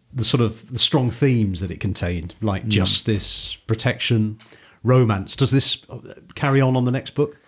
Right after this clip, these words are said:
Speaker 2: Yes, yes, very much so. If
Speaker 1: Yeah.
Speaker 2: not, I'd probably say a lot more, actually.
Speaker 1: Does it?
Speaker 2: Um, so it, it, the, the second story, uh, the first one was obviously,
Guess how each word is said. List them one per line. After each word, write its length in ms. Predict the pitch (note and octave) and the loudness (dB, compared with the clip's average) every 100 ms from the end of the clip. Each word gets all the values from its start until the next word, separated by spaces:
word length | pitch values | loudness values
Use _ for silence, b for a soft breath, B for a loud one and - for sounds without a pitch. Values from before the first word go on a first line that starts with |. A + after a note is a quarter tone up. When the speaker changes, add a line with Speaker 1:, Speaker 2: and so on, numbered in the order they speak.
| b | b
Speaker 2:
Yes, 420 | B2 C3 C#3 - | 2 4 2 0
yes, 240 | A2+ G#2+ - | 0 0 0
very 260 | A#2+ A2 | 2 4
much 300 | G2+ G2 - | 4 0 -4
so. 180 | - F#2+ | 0 2
If 140 | F#2 F#2 | 2 2
Speaker 1:
Yeah. 60 | |
Speaker 2:
not, 200 | A#2+ G#2+ | 2 2
I'd 200 | G#2 G#2+ | 0 0
probably 220 | - G2+ F#2 | 0 -2 0
say 160 | G#2 | 2
a 40 | G2 | 2
lot 160 | F#2+ | 2
more, 300 | G2+ G#2 F#2 | 2 4 4
actually. 480 | F2+ - E2+ E2+ E2 | 0 -4 -8 -6 -6
Speaker 1:
Does 160 | A#2+ G2+ | -2 2
it? 20 | |
Speaker 2:
Um, 340 | F#2+ F#2 F2+ | 4 4 2
so 240 | F#2 A2 G2 | 0 2 2
it, 140 | D2 | 2
it, 220 | G#2 - | 0 0
the, 160 | G#2+ G2 | -2 0
the 180 | G2+ G2 | -2 0
second 640 | - B2 - G#2+ G#2 F#2 B B B B | 0 -2 0 2 2 0 B B B B
story, 640 | - - G#2 F#2+ F#2+ F#2 | -4 2 4 6 4 4
uh, 120 | G#2+ A2+ | 2 2
the 120 | C3 | 2
first 340 | B2+ E3+ D#3+ | 2 2 4
one 140 | D3+ B2 | 2 2
was 140 | A2+ | 2
obviously, 360 | G#2+ - G2+ | 0 0 -2